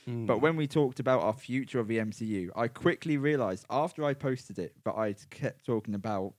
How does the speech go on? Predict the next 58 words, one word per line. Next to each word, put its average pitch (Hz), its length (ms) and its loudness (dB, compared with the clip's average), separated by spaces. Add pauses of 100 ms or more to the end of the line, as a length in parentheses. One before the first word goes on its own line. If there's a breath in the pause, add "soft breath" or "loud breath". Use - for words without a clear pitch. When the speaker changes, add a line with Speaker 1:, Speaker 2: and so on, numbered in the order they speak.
Speaker 2:
that 101 160 -4
it 104 80 -2
was 98 180 -6
at 104 220 -8
the, 101 100 -4
like, 92 220 -6
Disney 127 300 0
panel. 98 340 -6 (160)
Speaker 1:
Oh, 110 140 -4
yes. 95 180 -4
Speaker 2:
When 117 140 4
I 117 80 4
meant 180 240 4
to 143 80 0
say 110 240 2
it - 20 4
was 110 140 0
at 95 80 -2
the 101 80 -8
San 143 220 0
Diego 123 280 4
Comic 117 280 0
Con. 95 200 -2
<laughs> 110 100 -4
Um, 175 560 8 (120)
Speaker 1:
<laughs> - 160 -12
Well, 202 120 12
you 226 140 4
kept - 220 8
saying, 214 260 8
I 180 60 8
was 175 120 6
like, 165 380 6
"That 226 240 -10
doesn't 330 340 -4
sound 247 520 2
right," 117 260 4
but 143 180 2
I 240 40 -2
don't 285 120 -4
know 196 140 -2
enough 190 280 0
to - 120 4
Speaker 2:
it 196 60 8
is, 202 40 6
Speaker 1:
correct 196 220 6
Speaker 2:
it's 214 100 2
Speaker 1:
him. 120 120 6
Speaker 2:
because, 220 300 4
it's - 120 -4
because 202 300 0
they 190 160 4
were 170 640 6 (460)
at - 260 4
the 123 220 4
D 113 240 -2
twenty-three 98 580 -4
panel, 82 380 -8